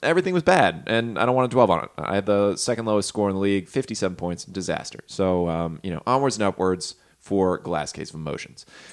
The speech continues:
Uh, Tom had a nice victory over Matt, uh, ninety-one to seventy-three. Good job, Tom. Uh, Tom had really good work from, uh, Josh Allen versus the Arizona defense in that shootout,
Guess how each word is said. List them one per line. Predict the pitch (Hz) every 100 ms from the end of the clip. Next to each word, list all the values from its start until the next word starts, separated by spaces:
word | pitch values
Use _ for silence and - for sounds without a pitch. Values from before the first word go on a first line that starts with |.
| -
Uh, | 90
Tom | 87 143 156 190
had | 139
a |
nice | 104 101
victory | 101 98 104
over | 90 87
Matt, | 90 95 151 -
uh, | 98 87
ninety-one | 95 104 101 101
to | 90
seventy-three. | - 101 92 87 104 123
Good | - 107
job, | 98 92 85
Tom. | - 95 117 143 _ _ - - _ _ -
Uh, | 98 101 101
Tom | 113 123
had | 123 104 -
really | 101 135
good | 127 101
work | 98 107
from, | - 95 92
uh, | 87 85
Josh | 78 101 104 -
Allen | 85 95 104 82
versus | 80 -
the | - 80
Arizona | 87 85 90
defense | 82 85 82 85 87
in |
that | 82 -
shootout, | - - 135 98 85